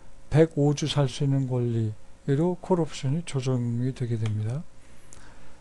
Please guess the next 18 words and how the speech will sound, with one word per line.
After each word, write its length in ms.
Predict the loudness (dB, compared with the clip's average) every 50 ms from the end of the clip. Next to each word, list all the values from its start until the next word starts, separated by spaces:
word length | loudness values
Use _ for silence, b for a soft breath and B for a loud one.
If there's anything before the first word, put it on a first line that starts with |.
| B B B
이제 120 | -2 2
마켓 400 | 6 6 6 6 6 4 2 2 2 2
메이커는 960 | 2 4 6 6 6 6 4 2 0 0 2 4 4 4 4 4 2 2 0 2
시장 380 | 0 0 2 4 4 4 4 4
조성자인데, 1160 | 2 0 2 2 2 2 2 2 2 0 0 0 2 2 2 2 2 2 2 2 0 0 -4 -6 b b b b b b b b b b b b b -14 -8 -4
에, 300 | -2 0 0 0 0 -2 0
거래소의 760 | 6 8 10 10 10 10 8 6 4 4 6 6 6 4 4
경우는 540 | 4 4 4 4 4 4 4 4 2 2 0 -4 -8 b b b b b -2
이 40 | 0
옵션 380 | 0 0 2 2 2 2 0
트레이딩을, 760 | 0 -2 0 2 2 2 2 2 2 2 2 2 2 0 0 -2 -6 b b b b b b b b b -14 -8 -4
어, 720 | -2 -2 -2 -2 -2 -2 -2 -4 -4 -4 -6 -6 -8 -10 -12 -14 -12
조금 260 | -10 -6 -2 0 0
더 80 | 2 2
활성화시키기 800 | 2 4 4 2 4 2 2 2 2 0 0 -2 -2 0 2 2
위해서 320 | 2 0 0 0 0 0
마켓 400 | 2 4 4 4 4 2 -2 -2
트레이더, 640 | -2 -4 -2 0 0 0 2 0 2 2 2 0